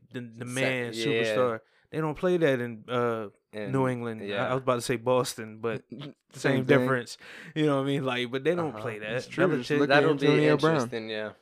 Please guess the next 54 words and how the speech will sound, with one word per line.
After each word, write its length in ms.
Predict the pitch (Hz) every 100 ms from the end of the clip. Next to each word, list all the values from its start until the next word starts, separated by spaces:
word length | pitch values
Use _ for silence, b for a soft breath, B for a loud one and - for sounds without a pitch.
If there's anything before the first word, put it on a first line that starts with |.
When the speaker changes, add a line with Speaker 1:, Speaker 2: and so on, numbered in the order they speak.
| _
Speaker 1:
Exactly. 560 | - 180 247 247 165 113 _ -
Speaker 2:
Because 320 | 156 170 147
I 160 | 147 170
even 320 | 156 151 143
remember 420 | 131 135 131 127
seeing 260 | 123 123 117
stuff 300 | - 120 107
about 480 | 101 98 101 98 113
Johnny 300 | 113 110 104
Manziel 760 | 104 98 95 98 101 92 90 120
coming 320 | 135 110 101
to 140 | 95 107
the 100 | 95
Patriots. 600 | - 98 95 - 92 90
I 160 | 110 104 95 -
forget 320 | 110 110 95
when, 120 | 110
it 60 | 101
was 120 | 117 107
a 60 |
while 300 | 95 104 101
ago, 260 | 98 104 95
but 180 | 139 135
that, 160 | 139 113
it 20 |
Speaker 1:
That 240 | 127 131 131
Speaker 2:
was 100 | 143
Speaker 1:
wasn't 40 |
Speaker 2:
the 60 | 135
Speaker 1:
a 40 |
Speaker 2:
same 240 | 123 135 123
Speaker 1:
word. 60 |
Speaker 2:
question. 520 | 120 135 139 - 98 95
Speaker 1:
<laughs> 60 |
Speaker 2:
Like, 180 | 95 92 139 123 - b b -
it 60 |
was 140 | 127 117
the 80 |
same 200 | 113 127
Speaker 3:
Will 220 | 120 123 117
Speaker 2:
question. 40 |
Like, 120 | 120
Speaker 3:
his 160 | 120 123
Speaker 2:
will 160 | 139 131
Speaker 3:
ego 440 | 131 139 123 120
Speaker 2:
Belichick, 380 | 117 127 123 113 - -
yeah, 480 | 123 127 113 95 90 _ _ _
like, 180 | 117 113
how 220 | - 117
was 180 | 120 113
Belichick 540 | 104 110 110 - 101 101
gonna 180 | 101
handle 380 | 90 104 104 98
that? 300 | 95 95 -